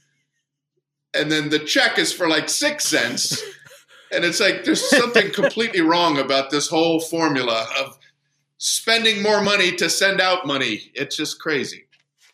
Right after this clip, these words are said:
Speaker 2: <laughs> Yeah, it is. But, well, you know, some, occasionally one of those checks is, is worth having, but, uh, not, not so much, uh, for my career, where hardly <laughs> anything's ever been repeated. Um, hey, look, it's really great to meet you, and thanks so much for doing this.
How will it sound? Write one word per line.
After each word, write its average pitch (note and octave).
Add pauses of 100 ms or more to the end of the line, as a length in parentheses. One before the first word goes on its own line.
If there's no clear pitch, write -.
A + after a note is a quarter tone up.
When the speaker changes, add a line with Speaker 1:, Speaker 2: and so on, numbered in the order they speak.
(260)
Speaker 2:
<laughs> - (160)
Yeah, G3+ (260)
it -
is. D3
But, F3 (340)
well, A3
you G#3+
know, F3+
some, A3+ (100)
occasionally G3
one D3
of C#3+
those C#3
checks -
is, C3
is C#3
worth C3+
having, B2
but, B2+
uh, C3+
not, C3+
not D#3
so C#3
much, - (560)
uh, B2
for D3
my C3+
career, B2+
where C3+
hardly D3+
<laughs> -
anything's D#3+
ever C#4
been A3+
repeated. A3 (400)
Um, G3 (240)
hey, B3+
look, C4+
it's G#3+
really B3
great G3
to F#3+
meet F3
you, D#3+
and E3+
thanks G3+
so G3+
much F#3
for E3
doing D#3
this. D3